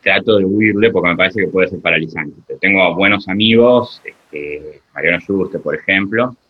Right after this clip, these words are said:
y hay buenos exponentes, Enzo Traverso, que, bueno, o, o, o el malogrado Mark Fisher, que trataron de hacer con la melancolía algo productivo. Así que acá no quiero ser tirapostas ni asertivo.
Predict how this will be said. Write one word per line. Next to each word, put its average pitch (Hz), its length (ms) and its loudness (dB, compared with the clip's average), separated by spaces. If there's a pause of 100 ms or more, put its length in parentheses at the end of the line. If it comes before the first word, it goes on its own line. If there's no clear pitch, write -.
y - 160 -6
hay 85 100 0
buenos 95 300 0
exponentes, 104 680 0
Enzo 90 240 -6
Traverso, 101 480 0 (300)
que, 82 440 -4
bueno, 90 240 0
o, 78 60 -6
o, 73 760 -10
o 78 60 -6
el 78 80 -10
malogrado 87 560 2
Mark 95 260 -2
Fisher, 113 400 -2 (400)
que 90 80 0
trataron 95 720 2
de 85 80 0
hacer 92 360 0
con 87 160 -4
la 85 100 -6
melancolía 82 680 -2
algo 82 220 -2
productivo. 76 440 -8
Así 95 160 -8
que 95 60 2
acá 95 160 0
no 95 120 2
quiero 92 320 0
ser 80 260 -6 (220)
tirapostas 82 760 0
ni 80 100 -6
asertivo. 76 680 -10